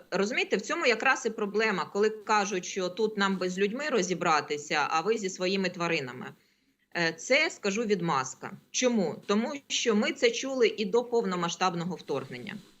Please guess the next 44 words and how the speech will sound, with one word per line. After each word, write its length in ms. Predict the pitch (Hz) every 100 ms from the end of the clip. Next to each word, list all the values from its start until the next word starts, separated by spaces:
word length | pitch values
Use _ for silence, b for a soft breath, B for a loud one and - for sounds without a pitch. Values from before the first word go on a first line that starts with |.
| _
Не 140 | 180 214
було 300 | 240 254 220
ще 160 | -
повномасштабного 840 | 165 185 190 190 185 - 196 190 220
вторгнення, 540 | 214 311 381 294 233
нам 160 | 196 202
завжди 360 | 202 254 240 196
поліція 460 | 196 208 214 190
говорила: 560 | 196 175 190 262 247 185 B B _
«Та 140 | 220
ви 180 | 247 277
тут, 320 | - 233 240
е, 320 | 190 185 180
зі 140 | 185 233
своїми 300 | 233 240 220
тваринами, 500 | 208 254 269 202 185
нам 180 | 190 202
хоч 160 | 226
би 140 | 185 180
з 80 |
людьми 300 | 190 175 175
розібратися». 760 | 135 131 - 143 131 - 139 - B B B
Я 160 | 185 233
розумію, 520 | 311 262 262 208 165 156
нагрузка 460 | 202 254 - 240
на 120 | 202
слідчих 460 | 196 202 233 214 202
дуже 260 | 202 202 185
велика. 480 | 175 170 156 143
У 100 | -
одного 360 | 165 175 220 233
слідчого 600 | 226 226 214 262 196 190
може 280 | 180 208 190
бути 260 | 180 185
там 200 | 170 160
і 40 | 160
двісті 460 | 156 196 190 -
кримінальних 560 | 139 151 151 156 160 147
проваджень, 560 | - 151 190 208 170 160
це 120 | 156
дуже 300 | - 202 151
багато, 440 | 147 147 127 -
ну 140 | 151 165
реально. 400 | 156 131 131